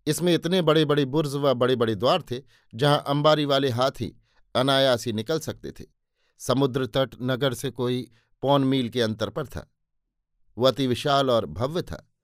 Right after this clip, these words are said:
मार्ग के दोनों ओर विशाल वन, उपवन, बावड़ी, धर्मशाला, अतिथि गृह और वाटिकाएं बनी थीं, जहां विविध फल फूल लदे हुए थे तथा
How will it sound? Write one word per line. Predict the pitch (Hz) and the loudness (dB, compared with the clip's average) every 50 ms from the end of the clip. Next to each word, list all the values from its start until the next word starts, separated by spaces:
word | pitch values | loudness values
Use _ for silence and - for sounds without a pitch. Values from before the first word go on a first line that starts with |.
| _ _ _ _ _ _ - | _ _ _ _ _ _ -2
मार्ग | 110 123 135 135 135 123 139 | 2 6 6 6 6 4 0
के | 117 - 135 | -4 -2 -2
दोनों | 123 113 131 127 123 127 123 | 0 2 2 2 4 2 2
ओर | 127 120 | 0 0
विशाल | 110 117 110 - 120 107 107 107 | -2 -4 -2 0 0 2 2 0
वन, | 101 139 143 120 - _ _ _ _ _ - | -2 -2 -4 -4 -6 _ _ _ _ _ -8
उपवन, | 147 127 - 143 135 143 139 127 113 | -8 -6 -4 -4 0 0 0 0 0
बावड़ी, | 101 113 117 123 127 127 131 135 110 | 0 2 4 4 4 2 0 -4 -4
धर्मशाला, | 87 78 120 131 135 127 - 131 123 127 120 98 | -4 -4 -4 -4 -4 -4 -2 -2 -2 0 0 -2
अतिथि | - 101 104 131 135 110 - 117 | -4 -6 -8 -8 -10 -10 -10 -10
गृह | 110 120 135 127 | -6 -4 -2 0
और | 120 110 107 104 - _ _ _ _ _ _ - | 2 2 0 0 -4 _ _ _ _ _ _ -6
वाटिकाएं | 92 117 117 113 113 110 107 139 151 156 135 | -2 0 0 0 -2 -4 -2 -2 -2 0 0
बनी | 131 104 98 85 | -2 -4 -4 -6
थीं, | - - - - _ _ _ _ _ _ _ _ - | -8 -12 -20 -20 _ _ _ _ _ _ _ _ -8
जहां | 101 110 131 127 127 | -2 0 2 2 2
विविध | 120 110 127 123 135 135 113 120 110 - | 2 2 0 0 0 0 -2 -4 -8 -4
फल | 113 117 123 | -4 -2 -2
फूल | - - - 127 123 113 107 110 | -2 -4 -4 -2 -2 -2 0 -2
लदे | 113 110 135 147 | -2 -2 0 -2
हुए | 135 127 127 120 | 0 0 0 -2
थे | 113 139 139 | -2 -4 -4
तथा | 123 120 107 113 117 104 | -4 -4 -4 -4 -4 -6